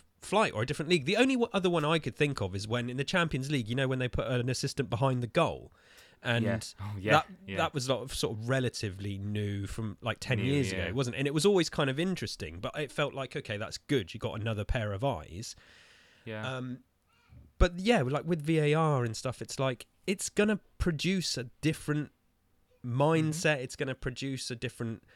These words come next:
Speaker 1: approach because you're gonna get people playing to V A R. You're gonna get pressure in certain, like,
Speaker 2: Yeah.
Speaker 1: say, two referees and stuff. But then you got the other leagues. It's like, "Oh, V A R doesn't exist." So what sport are they playing? And I can't think of any other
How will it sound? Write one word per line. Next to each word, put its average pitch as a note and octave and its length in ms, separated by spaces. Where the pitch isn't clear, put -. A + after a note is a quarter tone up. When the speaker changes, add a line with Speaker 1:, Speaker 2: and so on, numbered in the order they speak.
Speaker 1:
approach - 920
because G#2 340
you're F#2+ 120
gonna F2+ 180
get F2 220
people F#2 380
playing D3+ 680
to D#3 140
V D3 200
A C#3+ 140
R. C#3+ 180
You're B2+ 120
gonna F#2+ 180
get F2 240
pressure D3 560
in A2 180
certain, F#2+ 480
like, G#2 180
Speaker 2:
Yeah. F2 60
Speaker 1:
say, B2+ 220
two C#3+ 280
referees C3+ 640
and C3 100
stuff. - 260
But D#3+ 120
then D3 140
you C3 60
got C3 140
the C3+ 80
other C3 140
leagues. C3 300
It's - 160
like, C3+ 320
"Oh, C#3 120
V B2 260
A - 40
R B2 120
doesn't A#2+ 240
exist." A#2 440
So B2+ 240
what D3 320
sport E3+ 400
are D3 40
they C#3+ 100
playing? C#3 300
And C3+ 80
I D#3 100
can't F3 240
think D3 160
of C3+ 80
any C3+ 140
other C3 200